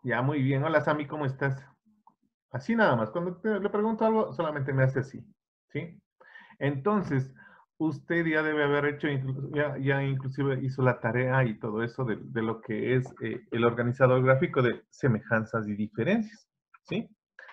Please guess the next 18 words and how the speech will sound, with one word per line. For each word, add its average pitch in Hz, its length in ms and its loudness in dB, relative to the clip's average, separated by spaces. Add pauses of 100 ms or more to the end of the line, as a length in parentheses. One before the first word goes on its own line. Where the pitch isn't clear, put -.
(180)
Entonces, 165 420 -4 (1000)
otra 202 340 6
cosita, 135 680 -2
no 165 240 2
quiero 214 320 2
que 156 120 4
raye 135 380 4
la 151 160 2
pantalla. 147 680 0 (580)
Eso 131 240 4
es 139 140 -6
falta 110 260 -2
de 120 100 4
respeto. 151 640 -2
Cuando 123 220 4
yo 156 100 4
le 226 140 4
diga, 214 420 0